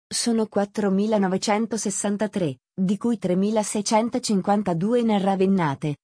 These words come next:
settecentonovantotto nel Bolognese, cinquecentonove nel Forlivese Cesenate e quattro nel Riminese,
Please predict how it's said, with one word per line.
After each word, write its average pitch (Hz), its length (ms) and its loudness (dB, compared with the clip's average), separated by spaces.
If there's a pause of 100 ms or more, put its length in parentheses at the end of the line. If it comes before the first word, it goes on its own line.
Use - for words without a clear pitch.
settecentonovantotto 190 1400 -2
nel 196 180 2
Bolognese, 175 920 0 (120)
cinquecentonove 233 1000 0
nel 185 160 4
Forlivese 185 720 0
Cesenate 202 640 0
e 202 100 -4
quattro 226 440 0
nel 226 180 0
Riminese, 175 720 0